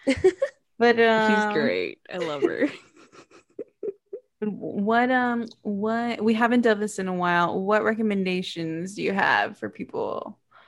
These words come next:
Speaker 2: I have one since I mentioned it. My best friend has a podcast called Las Spicy Girls that she does with her cousin. Um, you should go check that out. I think she's on Spotify, and I'm not sure if she's on Apple Podcasts, but she's definitely on Spotify.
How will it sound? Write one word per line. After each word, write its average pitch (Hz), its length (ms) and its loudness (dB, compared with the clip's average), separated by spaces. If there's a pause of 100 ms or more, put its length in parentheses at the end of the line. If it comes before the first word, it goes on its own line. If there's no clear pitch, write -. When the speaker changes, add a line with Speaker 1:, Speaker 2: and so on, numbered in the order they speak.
(200)
Speaker 2:
I 208 80 4
have 214 200 2
one 165 380 0
since 180 200 -10
I 175 60 2
mentioned 165 440 -4
it. 156 220 -2
My 202 160 6
best 220 240 6
friend 196 200 2
has 196 160 -2
a 196 60 -6
podcast 180 640 0
called 170 340 0
Las 165 300 -4
Spicy 180 340 0
Girls 175 380 4
that - 100 -8
she 185 140 -8
does 170 180 0
with 190 140 -2
her 202 100 0
cousin. 175 560 -2 (580)
Um, 170 380 4
you 165 140 0
should 185 140 -8
go 180 100 2
check 175 240 -4
that 180 140 6
out. 170 360 4
I 196 80 -4
think 190 220 -8
she's 196 240 -6
on 175 540 -2
Spotify, 254 1000 -2
and 185 720 -2
I'm 196 140 -4
not 262 180 -4
sure 285 100 -6
if 269 60 -8
she's 262 140 -8
on 240 80 -2
Apple 214 240 0
Podcasts, 208 440 0
but - 100 -12
she's - 120 -16
definitely 214 320 0
on 185 140 -2
Spotify. 175 580 2